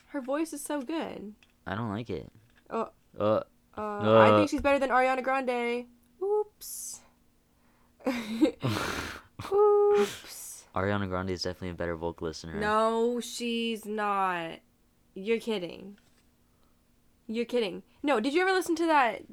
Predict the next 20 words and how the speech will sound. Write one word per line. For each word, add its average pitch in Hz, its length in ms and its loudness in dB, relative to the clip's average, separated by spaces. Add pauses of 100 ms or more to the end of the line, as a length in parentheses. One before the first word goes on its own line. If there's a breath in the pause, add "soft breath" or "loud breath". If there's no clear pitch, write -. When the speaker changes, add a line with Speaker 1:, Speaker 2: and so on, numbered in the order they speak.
Speaker 1:
that 226 240 0
duet 226 500 0
that 233 100 -2
I 226 80 -2
told 247 200 -4
you 226 120 -6
to 220 40 -4
listen 220 260 -8
to 214 120 -6
Speaker 2:
No. 190 140 0
Speaker 1:
with - 160 -4
the 107 60 -8
both 98 260 -6
of 117 60 -16
them? 101 160 -4
Speaker 2:
No. 90 200 -6 (1040)
Speaker 1:
Miley 370 300 4
Cyrus 370 500 0
killed 370 460 -6
her, 208 480 -4